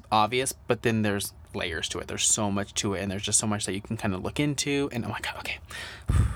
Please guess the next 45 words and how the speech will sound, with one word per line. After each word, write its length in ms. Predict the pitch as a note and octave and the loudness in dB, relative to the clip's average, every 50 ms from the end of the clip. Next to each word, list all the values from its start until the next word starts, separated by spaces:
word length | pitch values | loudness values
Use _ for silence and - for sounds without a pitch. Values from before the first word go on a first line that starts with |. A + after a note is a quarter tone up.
| - - - | -4 -8 -8
We 80 | G#2+ G#2+ | -8 -6
can't 160 | - A2+ G2 | -4 -4 -4
get 80 | - - | -4 -4
into 180 | - - - - | -4 -6 -4 -2
Get 140 | - D2 | -2 0
Out. 200 | - G#1 - - - | 0 -2 -4 0 4
But, 180 | - B2+ A#2+ A2 | 6 6 6 6
like, 140 | G#2+ G#2+ - | 4 2 2
there's 120 | B2 B2 | 2 0
just 140 | B2 A#2+ - - | 2 4 4 4
so 80 | A#2+ | 4
much 220 | G#2+ G2 - - - | 4 2 0 0 -2
to 160 | - A2 G2+ | 0 0 0
it. 160 | F#2+ - - - - - - - - | 0 -2 -4 -8 -14 -16 -4 2 4
And 140 | F3+ E3+ | 6 6
like 80 | E3 D#3+ | 6 4
you 60 | D3+ - | 4 6
said, 280 | - B2 A#2+ B2 - - | 6 6 6 4 0 2
Us 300 | - B2+ B2+ B2+ - - | 6 6 6 6 4 2
is, 180 | - A#2 A2+ - | 0 0 2 4
like, 220 | A2+ G#2 G2+ G2+ | 6 6 4 4
one 80 | - A2+ | 2 0
of 60 | G#2+ | 0
those 100 | G#2+ A2 | 0 0
movies 200 | A2+ G#2+ G#2 - | 0 0 0 0
where 80 | G#2+ G#2 | 0 0
you 60 | G#2 | 0
can 140 | - - G#2+ | 0 0 0
watch 220 | F2+ G2 G#2+ - G#2+ | 0 0 0 -2 0
it. 80 | - | 2
Like 140 | C3+ D3 D#3+ | 4 4 4
I 40 | D3+ | 4
said, 100 | C3+ C3 | 6 6
that's 160 | C#3+ D3 - | 6 6 6
why 60 | F3+ D#3 | 4 2
it 60 | - | 2
kinda 160 | D#3+ C#3 - | 2 0 2
feels 160 | - C3+ A#2+ | 2 2 2
like 140 | A#2+ G#2+ - | 2 2 2
a 40 | A2 | 2
little 140 | A2 A2 G#2+ | 2 2 2
bit 140 | A2 G2+ | 2 2
more 200 | G#2+ G#2+ G2+ G2 | 2 2 2 2
traditional 500 | G2 - - G#2+ A2 G#2+ - - C3 B2 | 0 -2 0 2 2 0 0 0 -2 -2
horror, 340 | A#2 C#3 C3+ C3+ C3+ C#3 D3+ | 0 0 2 2 2 0 0